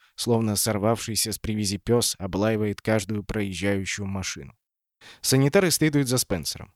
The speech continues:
Он чувствует их готовность сорваться и начать крушить, гнуть и ломать хрупкое человеческое тело.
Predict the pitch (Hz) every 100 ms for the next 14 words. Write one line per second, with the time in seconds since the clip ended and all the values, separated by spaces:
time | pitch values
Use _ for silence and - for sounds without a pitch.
0 | _ _ _ 120 127 - 160 120 104 123
1 | 107 107 120 135 123 - 117 107 139 -
2 | 139 - 123 113 - 131 - 120 110 151
3 | 127 98 117 147 135 123 120 110 135 -
4 | - 123 135 - 127 - 117 107 107 110
5 | - 104 - 76 67